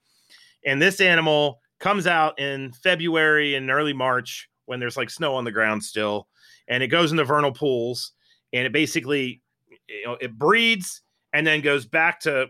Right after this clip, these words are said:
crayfish burrows, root cavities, all that kind of stuff, and then you don't see 'em again for the rest of the year. So you got this really narrow window of time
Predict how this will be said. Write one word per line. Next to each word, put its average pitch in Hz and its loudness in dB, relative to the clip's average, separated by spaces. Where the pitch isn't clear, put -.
crayfish 117 -8
burrows, 127 -2
root 131 -6
cavities, 139 -2
all 135 0
that 143 -2
kind 135 -6
of 120 -10
stuff, 120 -4
and 131 -8
then 131 -6
you 147 2
don't 196 2
see 180 0
'em 143 0
again 127 -2
for 117 -12
the 120 -6
rest 120 -2
of - -20
the 113 -10
year. 90 -12
So - -12
you 135 -6
got 151 0
this 131 -10
really 214 2
narrow 165 4
window 139 -2
of 117 -6
time 110 -2